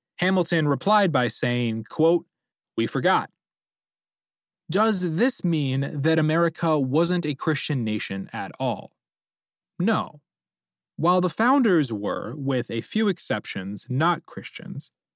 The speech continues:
their most radical personal religious views did not catch on with the general public. Even though church membership was low at the time,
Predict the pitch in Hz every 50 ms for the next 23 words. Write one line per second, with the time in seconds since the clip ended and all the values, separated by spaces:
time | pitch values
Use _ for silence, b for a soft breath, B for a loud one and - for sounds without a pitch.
0 | _ _ _ - 143 175 190 196 185 180 190 214 226 202 - 160 131 131 156 170
1 | 180 196 185 - - 185 175 170 160 151 - - - 190 190 - - 196 185 180
2 | 175 156 160 147 147 139 131 139 127 - - - 104 101 95 95 98 98 98 -
3 | 113 117 151 170 170 196 196 185 170 - - 165 170 156 - 165 147 135 127 120
4 | 117 113 113 107 113 117 - - - 117 107 113 113 110 107 98 90 - - 120
5 | 110 104 - - - _ _ _ _ _ _ _ _ _ _ _ _ _ _ _
6 | _ _ _ _ _ _ _ - 190 185 214 208 190 185 190 185 180 170 147 -
7 | - 202 208 175 - 165 147 143 139 135 123 - - - 117 117 - 120 123 127
8 | 120 117 117 131 156 156 156 139 117 95 95 - - - - - - - 98 -
9 | - - - - -